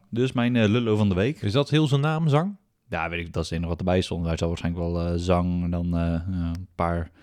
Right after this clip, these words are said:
Speaker 1: tekens die, die hier ook op die zakjes hier liggen. Dat kan ik allemaal niet lezen.
Speaker 2: Nee.
Speaker 1: Maar goed, Sam, wie heb jij deze week genomineerd, eh, tot lullo van de week?
Speaker 2: Ehm, mijn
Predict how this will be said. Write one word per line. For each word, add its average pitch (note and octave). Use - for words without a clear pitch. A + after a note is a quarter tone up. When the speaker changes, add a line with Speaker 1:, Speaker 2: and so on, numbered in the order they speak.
Speaker 1:
tekens E2+
die, E2+
die F2
hier F2+
ook F2
op F2+
die F#2
zakjes F#2+
hier F2
liggen. E2+
Dat -
kan F#2+
ik G#2
allemaal G2
niet F#2+
lezen. G#2
Speaker 2:
Nee. F2
Speaker 1:
Maar B2
goed, G3+
Sam, A3
wie C3+
heb G3
jij F3+
deze E3+
week D#3
genomineerd, D3
eh, B2+
tot -
lullo B2
van A2
de G#2+
week? F2
Speaker 2:
Ehm, E3
mijn C#3